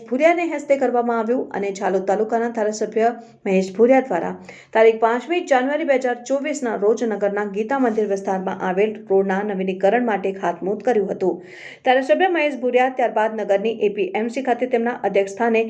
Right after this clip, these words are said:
કેશ ક્રેડિટ કેમ્પમાં હાજરી આપી હતી ને રાષ્ટ્રીય આજીવિકા અન્વયે સ્વસહાય જૂથો માટે કેશ ક્રેડિટ કેમ્પનું આયોજન તાલુકા પંચાયત દ્વારા ઝાલોદ નગરના એ પી એમ સી ખાતે કરવામાં આવ્યું. આ કેમ્પની શરૂઆત દીપ પ્રાગટ્ય સાથે કરવામાં આવ્યું અને ઉપસ્થિત ધારાસભ્યોનું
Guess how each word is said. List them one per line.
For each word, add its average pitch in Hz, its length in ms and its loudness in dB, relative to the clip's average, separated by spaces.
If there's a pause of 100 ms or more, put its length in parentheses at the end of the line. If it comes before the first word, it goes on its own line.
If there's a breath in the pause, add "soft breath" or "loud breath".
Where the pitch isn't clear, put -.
(260 loud breath)
કેશ 233 300 2
ક્રેડિટ 294 400 2 (300)
કેમ્પમાં 294 580 0
હાજરી 208 340 0
આપી 196 240 4
હતી 277 200 2
ને 294 120 0 (360 loud breath)
રાષ્ટ્રીય 302 460 2
આજીવિકા 233 600 0 (100)
અન્વયે 220 460 2
સ્વસહાય 220 800 0
જૂથો 233 320 2 (400 loud breath)
માટે 214 260 2 (340)
કેશ 302 280 4
ક્રેડિટ 269 320 2
કેમ્પનું 226 360 0
આયોજન 202 360 -2
તાલુકા 202 320 0
પંચાયત 196 520 2
દ્વારા 214 300 4
ઝાલોદ 190 440 0
નગરના 214 480 -2
એ 208 80 0
પી 202 160 2
એમ 190 100 0
સી 190 160 -6
ખાતે 185 220 -2
કરવામાં 220 380 4
આવ્યું. 240 240 -2
આ 185 120 -2
કેમ્પની 180 340 0
શરૂઆત 202 440 2 (220 loud breath)
દીપ 226 180 0
પ્રાગટ્ય 240 380 2
સાથે 294 280 0
કરવામાં 240 380 2
આવ્યું 269 200 -2
અને 247 120 -2
ઉપસ્થિત 208 340 -4
ધારાસભ્યોનું 208 640 2